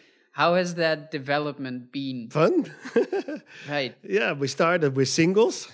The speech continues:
Speaker 2: you know, the
Speaker 1: Why, why do you
Speaker 2: seven inches.
Speaker 1: think there's a lot of people, right, that, that, that growth or that difference that would stop them? They'd be like, "Okay, this is not what I wanna do anymore." Why doesn't it stop you?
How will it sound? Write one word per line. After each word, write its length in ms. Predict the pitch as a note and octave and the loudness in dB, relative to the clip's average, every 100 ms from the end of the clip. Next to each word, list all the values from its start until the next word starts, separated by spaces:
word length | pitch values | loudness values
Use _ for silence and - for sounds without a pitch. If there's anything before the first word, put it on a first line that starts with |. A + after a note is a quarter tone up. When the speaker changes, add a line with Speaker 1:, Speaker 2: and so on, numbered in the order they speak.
| - D#3 | -20 -14
Speaker 2:
you 100 | D#3 | -8
know, 160 | F#3 | -6
the 80 | A#3+ | 0
Speaker 1:
Why, 200 | F3 G#3+ | 2 2
why 200 | F#3 G3 | 4 4
do 60 | G#3 | 4
you 100 | G#3 | 0
Speaker 2:
seven 140 | C4+ | -4
inches. 160 | G3 F3+ | -6 -6
Speaker 1:
think 80 | |
there's 200 | D#3+ E3 | -4 -2
a 40 | F#3 | -4
lot 180 | F#3+ F#3 | -4 -6
of 60 | |
people, 260 | F#3 D#3+ D3+ | -8 -10 -6
right, 260 | D3 C#3+ C#3+ | -4 -4 -6
that, 260 | D3 - _ _ _ _ | -10 -10 _ _ _ _
that, 300 | G#2+ C3+ - _ _ _ _ _ _ _ | -10 -10 -10 _ _ _ _ _ _ _
that 360 | C3+ D3 C#3 - | -8 -8 -8 -12
growth 480 | C#3+ C#3+ D#3+ G3+ | -6 -4 -4 -6
or 120 | D3 C#3+ | -8 -6
that 280 | C3+ B2+ | -6 -8
difference 560 | C3+ E3 - F#3 G#3+ - | -8 -10 -8 -12 -12 -10
that 200 | D3 C3 | -8 -6
would 180 | C#3 C3+ | -8 -10
stop 340 | - C#3+ D3 | -10 -8 -8
them? 220 | - F#3 E3+ | -8 -8 -8
They'd 160 | C3 | -10
be 80 | B2 | -8
like, 200 | A#2+ A#2 | -8 -8
"Okay, 240 | B2+ B2 | -10 -8
this 200 | A#2+ B2+ | -10 -10
is 60 | B2+ | -12
not 120 | C3 | -12
what 100 | B2+ | -10
I 80 | B2 | -8
wanna 220 | A#2+ B2+ | -8 -10
do 160 | B2 C#3+ | -8 -6
anymore." 280 | D3 D3 D#3+ | -6 -6 -6
Why 200 | D#3+ G3+ | -4 -4
doesn't 260 | G#3 F3+ | -4 -6
it 120 | E3+ | -8
stop 300 | - E3+ D3+ | -6 -6 -6
you? 240 | C#3 A#2+ | -6 -10